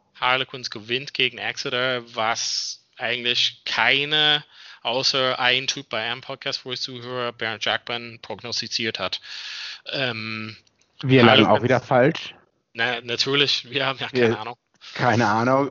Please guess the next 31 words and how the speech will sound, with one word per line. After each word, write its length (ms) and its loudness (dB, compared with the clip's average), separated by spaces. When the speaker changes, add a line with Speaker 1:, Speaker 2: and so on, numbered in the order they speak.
Speaker 2:
absolut 440 -4
gar 240 2
nicht. 220 -2
Ja, 240 2
wir 80 4
haben, 140 0
ich 160 -4
glaube, 240 0
ich 60 -4
habe 100 -4
gesagt, 260 -2
ja, 260 4
die 100 2
haben 80 2
ihr 140 0
Finale 480 0
schon, 240 -8
das 220 0
war 120 0
so 80 -10
die, 120 -10
das 120 -4
Speaker 1:
Ja. 80 4
Speaker 2:
geflügelte 600 -4
Wort 160 4
oder 140 -2
das 60 -10
Phrasenschwein, 840 0
ne? 240 0
Ähm, 320 2
die, 160 2